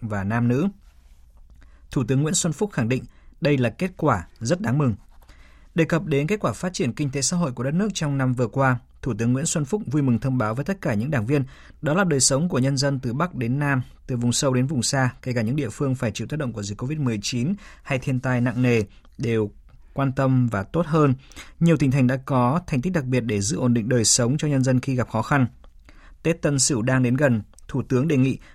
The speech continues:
lãnh đạo các địa phương phải kiểm tra sâu sát hơn, không để người dân màn trời chiếu đất, nhất là ở các vùng thiên tai. Đặc biệt là không được để người dân nào thiếu cơm lạt muối đứt bữa. Yêu cầu của Thủ tướng là mọi gia đình ở miền Trung phải có Tết, đồng thời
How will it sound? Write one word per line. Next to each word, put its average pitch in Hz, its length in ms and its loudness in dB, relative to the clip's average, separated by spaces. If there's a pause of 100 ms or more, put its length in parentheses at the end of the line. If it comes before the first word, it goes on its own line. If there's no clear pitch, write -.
lãnh 147 140 -2
đạo 175 100 0
các 180 120 -2
địa 160 140 0
phương 147 280 2
phải 123 180 -2
kiểm 107 280 0
tra 143 220 -2
sâu 156 200 2
sát 202 200 0
hơn, 165 320 4 (220)
không 156 240 -4
để 123 160 4
người 113 200 2
dân 131 380 2
màn 120 220 2
trời 123 220 2
chiếu 131 140 -2
đất, 185 180 0 (280)
nhất 185 160 0
là 160 140 0
ở 117 120 0
các 156 220 -4
vùng 117 140 0
thiên 131 160 0
tai. 131 260 4 (500)
Đặc 147 160 2
biệt 147 200 4 (260)
là 143 160 2
không 196 200 0
được 156 120 0
để 123 180 2
người 113 200 2
dân 143 260 0
nào 110 340 2
thiếu 120 180 -2
cơm 135 280 0
lạt 127 220 2
muối 117 220 2
đứt 170 120 0
bữa. 156 280 0 (640)
Yêu 180 140 2
cầu 151 140 2
của 123 80 0
Thủ 120 140 -4
tướng 127 440 0
là 123 160 0
mọi 139 220 0
gia 151 120 0
đình 135 160 0
ở 110 80 0
miền 123 280 4
Trung 156 320 0 (100)
phải 104 200 -8
có 117 120 -2
Tết, 185 220 0 (380)
đồng 123 200 4
thời 123 260 2